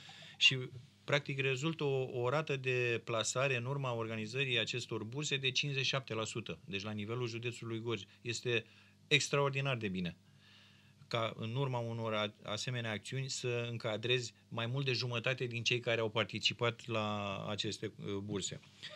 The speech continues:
Iar pentru anul acesta, aș vrea să spun că, e, s-a făcut, e, de către Agenția Națională pentru Ocuparea Forței de Muncă, e,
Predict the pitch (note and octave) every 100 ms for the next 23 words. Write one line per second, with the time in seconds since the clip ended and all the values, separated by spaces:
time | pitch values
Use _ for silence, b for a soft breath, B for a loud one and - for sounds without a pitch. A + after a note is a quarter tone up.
0 | B B B G#2+ G#2+ - D#3 F#3 F3+ E3
1 | C3+ - A#2 - C3+ D#3 B2 A2+ A2+ C3+
2 | - B2+ A#2+ A#2 G#2 - A#2+ A#2 F#2 -
3 | - A2+ A2 G#2+ G#2 G2+ G2 - B B
4 | B B G#2 G#2+ A#2 A2 A2 - C3 -
5 | B2 A#2 A2 G#2+ A2 A2 G#2 G#2 - C3
6 | A#2+ G#2+ A2 G#2 A2 A2+ A2 G#2 G2+ G2+
7 | A2+ A2+ - A2 A2 G#2 G2 F#2+ G2 -
8 | B2 D#3 E3 D#3+ G2+ G2 G2+ G2+ G2 F#2+